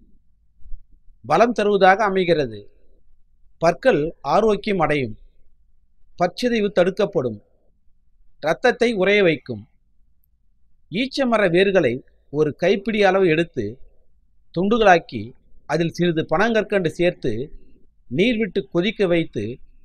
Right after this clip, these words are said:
ஆறியவுடன் வடிகட்டி, ஐம்பது milli அளவு எடுத்து, அதனுடன் காய்ச்சிய பால்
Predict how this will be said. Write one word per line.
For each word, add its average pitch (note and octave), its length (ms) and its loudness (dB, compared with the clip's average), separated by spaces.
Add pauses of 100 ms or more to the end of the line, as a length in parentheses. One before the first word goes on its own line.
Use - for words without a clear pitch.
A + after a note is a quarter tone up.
(400)
ஆறியவுடன் F3+ 600 0
வடிகட்டி, C#3+ 760 -4 (1000)
ஐம்பது A#3 440 0
milli G3+ 260 0
அளவு F3 260 4
எடுத்து, C3+ 460 -6 (680)
அதனுடன் G3 420 0
காய்ச்சிய G3+ 420 0
பால் C3+ 440 0